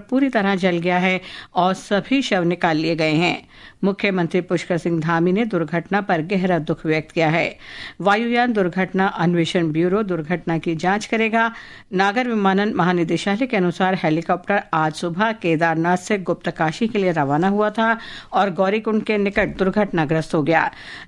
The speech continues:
एहतियात के तौर पर महानिदेशालय ने चार धाम के लिए हेलीकॉप्टर सेवा के फेरे कम कर दिए हैं।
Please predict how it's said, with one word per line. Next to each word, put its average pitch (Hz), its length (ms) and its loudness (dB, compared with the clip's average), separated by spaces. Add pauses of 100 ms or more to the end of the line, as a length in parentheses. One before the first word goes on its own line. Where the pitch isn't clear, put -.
एहतियात 240 440 0
के 254 140 -2
तौर 214 220 2
पर 233 200 -2
महानिदेशालय 185 880 2
ने 214 180 4
चार 156 300 2
धाम 175 300 0
के 190 120 -2
लिए 214 160 0
हेलीकॉप्टर 170 600 -2
सेवा 170 360 0
के 214 200 -2
फेरे 180 440 0
कम 190 200 2
कर 151 180 0
दिए 143 220 2
हैं। 156 360 0